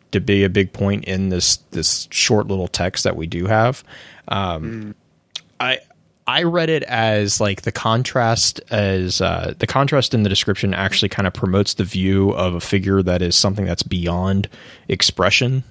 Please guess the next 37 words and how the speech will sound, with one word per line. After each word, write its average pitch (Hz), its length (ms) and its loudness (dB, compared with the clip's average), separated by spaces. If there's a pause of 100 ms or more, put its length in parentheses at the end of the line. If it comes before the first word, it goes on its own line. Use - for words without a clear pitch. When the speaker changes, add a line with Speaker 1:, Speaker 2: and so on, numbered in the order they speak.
(140)
Speaker 1:
that's 104 180 -2
something 95 340 0
more. 90 380 0
Speaker 2:
Mm. 101 120 -14 (480)
Speaker 1:
You 139 100 2
see 170 220 4
this, 131 260 2
Speaker 2:
Mm-hmm. 104 120 -14
Speaker 1:
you, 120 140 -8
you 104 100 -4
see 254 160 2
this 185 160 2
a 101 40 -2
lot 90 420 -2 (200)
in, 92 440 0
in 98 160 -8
religious 92 460 0
texts, - 500 0
you 92 140 -4
know, 87 220 -2
like, 82 400 -4
you 85 80 -6
saw 104 260 2
it 110 60 4
in 110 80 2
the 101 60 -2
Books 104 240 -2
of 101 60 -2
Sorrow 92 440 -4
a 90 60 -4
bit, 90 480 -4
uh, 87 260 -2
with, 87 240 -4
like, 82 140 -2
the 92 100 -8
formless 98 520 -2
one. 92 400 -2